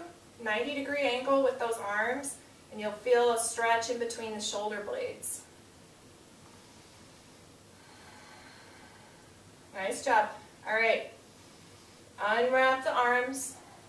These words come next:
Come to either side. Unwrap the legs. See if you can still, with one on your balancing leg, bring the leg behind you. Start to hinge forward, almost like you're coming into warrior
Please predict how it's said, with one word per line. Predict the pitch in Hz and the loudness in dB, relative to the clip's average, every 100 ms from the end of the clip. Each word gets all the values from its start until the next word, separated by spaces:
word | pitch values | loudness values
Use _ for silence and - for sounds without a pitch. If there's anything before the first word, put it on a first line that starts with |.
| - - | -20 -20
Come | - 214 | -14 -6
to | 214 | -2
either | 196 220 262 | 0 0 -2
side. | 254 226 233 240 - 196 | 0 2 4 2 0 0
Unwrap | 214 226 240 240 240 240 247 | 2 4 2 4 4 4 2
the | 269 | -2
legs. | 240 226 226 | 0 -2 -4
See | - 233 | -8 -8
if | 254 | -6
you | 269 277 | -4 -4
can | 294 | -6
still, | - 269 285 302 - | -6 -2 -2 -2 -6
with | 269 269 | -8 -2
one | 254 262 269 294 - - - - - | 4 4 2 -2 -12 -20 -20 -20 -6
on | 240 240 | 0 2
your | 247 | 2
balancing | 240 226 247 269 285 262 | 4 4 4 2 -2 -2
leg, | 269 240 226 - - - - - - 202 | 0 0 -2 -6 -18 -20 -20 -20 -14 -6
bring | 214 226 247 247 | -4 -2 0 0
the | 247 | 2
leg | 247 240 233 233 | 2 2 0 -2
behind | - 220 220 | -6 -6 -6
you. | 233 | -4
Start | - 220 | -6 -6
to | 220 - 214 | -8 -12 -8
hinge | 214 240 262 269 | -4 -4 -4 -6
forward, | 269 254 254 247 | 2 6 6 6
almost | - - 262 277 | 6 6 4 0
like | 294 294 | 0 -2
you're | - | -4
coming | 302 277 277 | -4 -4 -6
into | 262 233 | -6 -2
warrior | 240 240 | 0 0